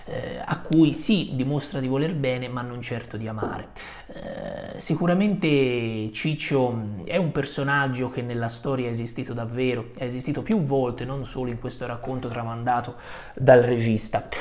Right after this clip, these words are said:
E ogni, e ovviamente possiamo far riferimento a tanti eventi storici di persone che hanno provato a ribellarsi, pensiamo anche nella mafia, e che purtroppo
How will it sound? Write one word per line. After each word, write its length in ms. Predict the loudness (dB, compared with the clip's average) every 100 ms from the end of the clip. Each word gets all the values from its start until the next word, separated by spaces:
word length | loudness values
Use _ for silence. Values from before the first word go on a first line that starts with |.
| -8 -10
E 880 | -6 -2 0 0 -2 -4 -6 -4 -4
ogni, 300 | -2 -2 -2
e 200 | -4 0
ovviamente 500 | 2 2 2 2 2
possiamo 420 | 0 -2 0 0 0
far 200 | 0 -2
riferimento 560 | -2 -2 -2 -2 -4
a 60 | -6
tanti 360 | -4 -4 -4
eventi 320 | -4 -4 -4 -6
storici 480 | -4 -2 -2 -4
di 80 | -6
persone 460 | -6 -6 -6 -6 -4
che 60 |
hanno 120 | -6 -4
provato 300 | -4 -2 -4
a 40 |
ribellarsi, 680 | -4 -4 -2 0 0 0 -8
pensiamo 420 | -10 -8 -6 -4
anche 240 | -6 -6
nella 200 | -4 -2
mafia, 380 | -2 -4 -6 -10
e 120 | -12 -10
che 120 | -10 -10
purtroppo 520 | -12 -8 -6 -6 -8